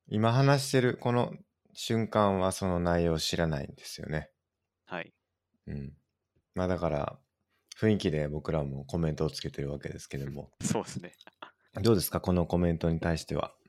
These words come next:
Speaker 2: うん、やっぱなんか結構、今回いい話だったと思いますね。
Speaker 1: あ、そうですか。
Speaker 2: <laughs> はい。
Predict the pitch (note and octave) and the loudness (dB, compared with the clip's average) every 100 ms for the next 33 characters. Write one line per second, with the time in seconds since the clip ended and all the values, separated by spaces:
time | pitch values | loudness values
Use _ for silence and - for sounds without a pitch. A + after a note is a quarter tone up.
0 | _ _ _ - - F#2 F2+ F2+ F#2 - | _ _ _ -20 -12 -10 -8 -6 -8 -6
1 | F#2 F2+ - - B2+ - F#2+ F2+ F2 - | -8 -8 -10 -12 -10 -4 -2 -2 -4 -10
2 | _ _ - A2 A2+ F#2+ G2+ F#2+ F#2+ G2 | _ _ -14 -8 -6 -6 -6 -6 -6 -8
3 | - - F2 F2 F2+ E2+ - - - _ | -10 -12 -12 -10 -12 -14 -16 -16 -20 _
4 | _ - G2+ G2+ G#2+ F#2+ - - - _ | _ -6 -2 2 2 2 -2 -8 -12 _
5 | - E2+ | -14 -10